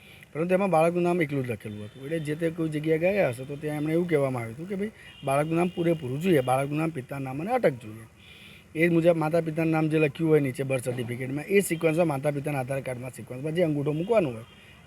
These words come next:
એનું આધાર કાર્ડમાં નામ સરખું જોઈએ. હવે આ, આ કિસ્સામાં વસ્તુ એવી હતી કે બાળકનું નામ એકલું જ લખેલું હતું,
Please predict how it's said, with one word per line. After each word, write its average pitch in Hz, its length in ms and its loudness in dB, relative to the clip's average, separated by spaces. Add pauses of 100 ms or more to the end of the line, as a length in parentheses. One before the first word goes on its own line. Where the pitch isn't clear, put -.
(100)
એનું 196 380 0
આધાર 139 260 0
કાર્ડમાં 135 300 -4
નામ 127 220 -6
સરખું 160 300 0
જોઈએ. 107 180 -10
હવે 135 140 -8
આ, 160 220 -4 (400)
આ 170 100 -8
કિસ્સામાં 175 440 -2
વસ્તુ 170 240 0
એવી 170 200 2
હતી 160 160 -2
કે 165 100 0
બાળકનું 151 360 -2
નામ 156 180 -2
એકલું 139 200 -4
જ 131 40 -2
લખેલું 127 320 -6
હતું, 175 220 -8